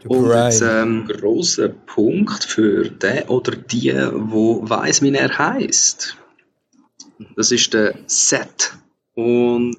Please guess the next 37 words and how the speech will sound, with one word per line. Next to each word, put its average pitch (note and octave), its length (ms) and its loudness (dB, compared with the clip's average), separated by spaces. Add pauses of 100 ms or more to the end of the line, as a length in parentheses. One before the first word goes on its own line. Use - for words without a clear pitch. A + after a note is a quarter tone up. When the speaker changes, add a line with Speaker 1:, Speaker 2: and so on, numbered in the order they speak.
Speaker 2:
es C3 140 -2
wird C3+ 160 0
auch A2 80 2
im A2+ 100 -4
Film A2+ 220 2
so A2+ 120 0
ein - 20 -6
bisschen A#2 140 -2
porträtiert, A2 680 0
dass - 160 -2
die A2+ 60 -4
Nachfahren G#2+ 480 0
vom G2+ 200 -4
Cain A#2 420 0
sind G2 200 -2
so - 100 -2
ein - 40 -10
bisschen G#2 140 -2
die G#2+ 80 -2
Bösen, D3+ 500 0
die - 40 -8
Nachfahren A2+ 380 -4
vom G2+ 160 -6
Seth A2 380 -2
sind G2+ 180 -2
so - 100 0
ein - 60 -14
bisschen G#2 140 -2
die G2 120 -6
Guten. - 560 -4 (1700)
Dann C#3+ 380 -2 (100)
sieht C3+ 360 2
man C#3 100 -4
bereits B2+ 380 -2
auch B2 100 0
schon B2 180 0
die, A#2+ 500 -6